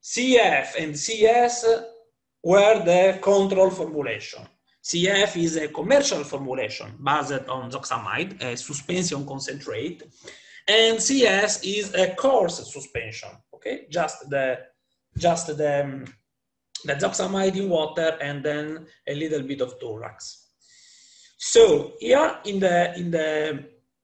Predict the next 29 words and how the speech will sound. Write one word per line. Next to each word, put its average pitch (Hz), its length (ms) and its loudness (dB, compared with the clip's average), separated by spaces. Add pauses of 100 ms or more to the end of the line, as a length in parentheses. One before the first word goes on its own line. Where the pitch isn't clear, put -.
in 170 140 -6
this, 156 280 -10
in 170 180 -10
this 160 160 -10
slide, 220 360 2
you - 120 -10
can 160 80 -4
see 160 200 -6 (120)
the, 139 100 0 (480)
the 139 100 -8
micrographs, 135 600 -4 (200)
uh, 101 480 -12
by 135 220 -2
hasem 139 520 -6 (540)
of 170 300 2
the, 151 160 -2 (180)
of 143 140 -8
the 131 100 -8
crystals. - 680 -16
In 160 140 -12
this 220 220 -6
part, 190 520 2
A - 580 -8 (300)
and 160 140 -10
B, 170 60 -10 (280)
you 147 80 -8
can 143 200 -8
see 165 340 -8
the 135 180 -2